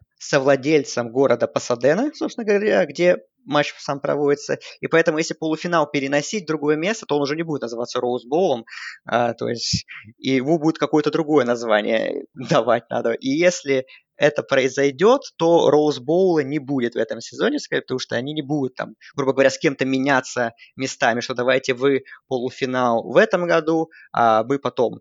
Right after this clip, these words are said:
сыграем, а у нас будет просто, типа, новогодний боул. Нет, Rose Bowl в таком случае сказали, что, вероятно, вообще не будут проводиться,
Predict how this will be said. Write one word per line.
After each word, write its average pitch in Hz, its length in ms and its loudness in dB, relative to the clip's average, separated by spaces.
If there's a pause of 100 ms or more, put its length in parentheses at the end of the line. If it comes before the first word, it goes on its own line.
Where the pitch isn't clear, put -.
сыграем, 117 640 -4
а 120 180 2
у 120 60 -4
нас 139 220 2
будет 131 160 -2
просто, 123 240 -2
типа, - 180 -6
новогодний 117 540 -4
боул. 117 280 -2
Нет, 139 220 -2
Rose 127 260 0
Bowl 143 200 0
в - 80 -20
таком - 280 -12
случае 139 380 -10
сказали, 127 320 -8
что, - 220 -14 (440)
вероятно, 123 360 4
вообще - 180 -4
не 117 80 -8
будут 113 220 -8
проводиться, 131 600 -2